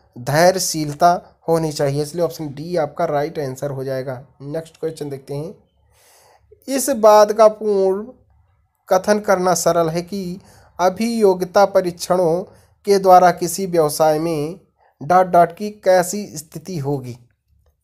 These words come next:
स्वभाव, असफलता, समायोजन या फिर अभिरुचि। तो इस बात का पूर्ण कथन करना सरल है कि अभियोग्यता परीक्षणों के द्वारा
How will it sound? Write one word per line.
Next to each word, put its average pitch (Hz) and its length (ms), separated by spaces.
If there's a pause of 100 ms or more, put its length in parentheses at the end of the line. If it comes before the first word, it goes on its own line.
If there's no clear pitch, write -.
(100)
स्वभाव, 135 600 (260)
असफलता, 175 840 (240)
समायोजन 190 800 (180)
या 185 160
फिर - 380
अभिरुचि। 180 600 (880)
तो - 180
इस 277 160
बात 277 300
का 277 140
पूर्ण 247 260
कथन 226 460 (560)
करना 208 320
सरल 190 480
है 254 120
कि 254 180
अभियोग्यता 180 680
परीक्षणों 180 760
के 165 200
द्वारा 151 420